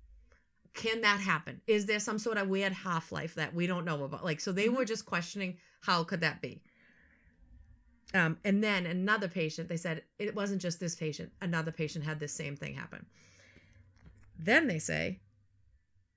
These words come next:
Speaker 1: "Also two patients went hypoglycemic unexpectedly." So the two patients had very, very low blood sugar very unexpectedly, and they couldn't figure out why.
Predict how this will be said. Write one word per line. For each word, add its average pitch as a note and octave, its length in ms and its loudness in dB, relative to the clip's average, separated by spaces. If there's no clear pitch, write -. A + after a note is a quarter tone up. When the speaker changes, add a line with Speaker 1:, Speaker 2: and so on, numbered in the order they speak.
Speaker 1:
"Also G#3+ 360 0
two A3+ 180 0
patients F#3+ 400 -2
went F3 140 -6
hypoglycemic F3 880 -2
unexpectedly." F3 580 -2
So E3 160 -2
the E3+ 140 -8
two A#3+ 140 -4
patients G3 340 -2
had E3 200 -2
very, F3+ 280 0
very E3+ 240 0
low E3 160 -2
blood F3+ 220 -2
sugar E3 240 -4
very D#3 280 0
unexpectedly, D3+ 680 -6
and D3+ 100 -4
they C#3 80 -4
couldn't E3 240 -4
figure D3+ 260 -4
out D3+ 120 -8
why. C3 240 -12